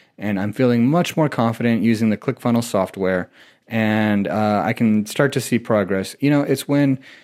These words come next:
you don't see progress, that's when you start to doubt yourself. That's when you start to not know if this is worth it.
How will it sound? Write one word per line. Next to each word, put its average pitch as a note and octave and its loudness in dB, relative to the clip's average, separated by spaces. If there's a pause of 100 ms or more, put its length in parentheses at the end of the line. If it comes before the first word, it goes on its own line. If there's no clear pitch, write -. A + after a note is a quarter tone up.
(200)
you A#2 0
don't C3+ 0
see B2 0
progress, F#2+ -2 (260)
that's A#2 -2
when A#2 0
you G#2 2
start G2+ -2
to G2 0
doubt F#2+ -2
yourself. D#2+ -8
That's G#2 -6
when A2 -4
you G2+ -2
start G2+ -6
to G2 -6 (380)
not C#3 0
know D#3+ 2
if C#3+ -2
this C#3 -6
is C#3 -2
worth E3+ 0
it. - -4